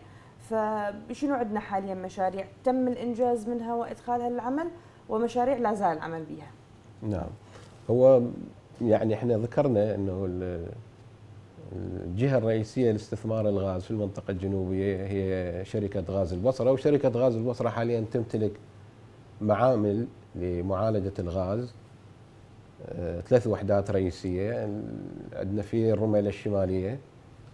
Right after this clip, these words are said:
Speaker 2: وحدة لاستثمار الغاز، وهذه تستقطب الغاز اللي موجود في حقل الرميلة الشمالي وحقل غرب القرنة واحد.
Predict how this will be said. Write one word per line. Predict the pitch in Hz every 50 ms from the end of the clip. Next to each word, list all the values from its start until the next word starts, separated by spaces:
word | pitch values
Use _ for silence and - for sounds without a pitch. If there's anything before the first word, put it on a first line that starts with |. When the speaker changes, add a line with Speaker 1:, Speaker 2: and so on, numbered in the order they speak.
| - - - - - - 110 101
Speaker 2:
وحدة | 95 - - 95 95
لاستثمار | 92 90 - - 104 98 98 90 87 85 87
الغاز، | 87 85 85 90 98 113 123 - - - - - - - - - - - - - - - - - - - - - -
وهذه | 107 107 110 120 117 107 113 113 120 120
تستقطب | 120 117 - 110 - - 110 107 - - 101 95
الغاز | 98 98 95 101 101 98 95
اللي | 98 92 90 92
موجود | 92 92 90 90 107 101 85
في | - - -
حقل | - 92 - 101
الرميلة | 95 92 98 92 87 90 87 87
الشمالي | 85 - - 92 92 98 110 110 110 107 110
وحقل | 110 107 - 101 - 101 95 90
غرب | 92 95 87 87 87
القرنة | 87 92 107 101 95 92 92 101
واحد. | 107 101 98 90 82 - 95 101